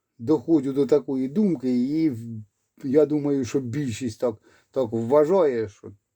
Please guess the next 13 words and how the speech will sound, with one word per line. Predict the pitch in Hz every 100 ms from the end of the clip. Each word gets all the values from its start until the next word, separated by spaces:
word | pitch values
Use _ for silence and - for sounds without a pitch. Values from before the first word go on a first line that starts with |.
| _
повинно | 139 160 202 196 180
бути | 151 123 151 185 165
на | 139 143
тому | 147 160 143
місці, | 151 202 185 - 147 - _ _ _
де | 120 160
воно | 160 143 131
є. | 95 90 - - - - - - _ _ _ _ _ _ _ _ _ _ _ _ _ _ _ _ _ -
Ну, | 117 107
от |
зараз, | 113 113 107 104
якщо | 101 110
получиться | - 143 135 107 104 98